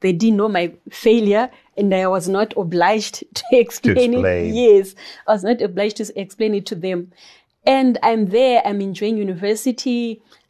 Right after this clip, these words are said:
Speaker 1: I'm set out to say I'm gonna succeed, I'm gonna do well. And two thousand and eight happened.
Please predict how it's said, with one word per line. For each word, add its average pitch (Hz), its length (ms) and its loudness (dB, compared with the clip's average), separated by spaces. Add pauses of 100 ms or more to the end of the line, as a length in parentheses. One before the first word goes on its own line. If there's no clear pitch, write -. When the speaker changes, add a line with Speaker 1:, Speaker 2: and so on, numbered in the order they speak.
Speaker 1:
I'm 196 240 0
set 233 480 -2
out 220 280 0
to - 280 -14
say 214 160 0
I'm 190 100 2
gonna 175 160 0
succeed, 220 560 -2
I'm 185 120 0
gonna 170 180 -4
do 202 240 -4
well. 254 400 0 (580)
And 196 800 -2
two 269 300 2
thousand 214 380 0
and 170 160 0 (100)
eight 196 360 -2
happened. 156 760 -6